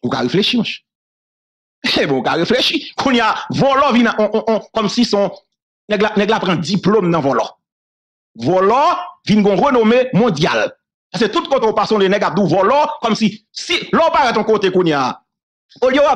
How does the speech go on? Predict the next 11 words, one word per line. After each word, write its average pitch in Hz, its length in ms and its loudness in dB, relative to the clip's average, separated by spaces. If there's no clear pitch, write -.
de 202 120 2
c'est 190 180 -2
tel 165 160 -4
intellectuel, 170 640 -2
ou 165 60 0
étudier 160 320 -2
ceci, - 420 -2
d'où 339 200 0
son 277 140 0
chef 196 220 0
gang? 151 280 -2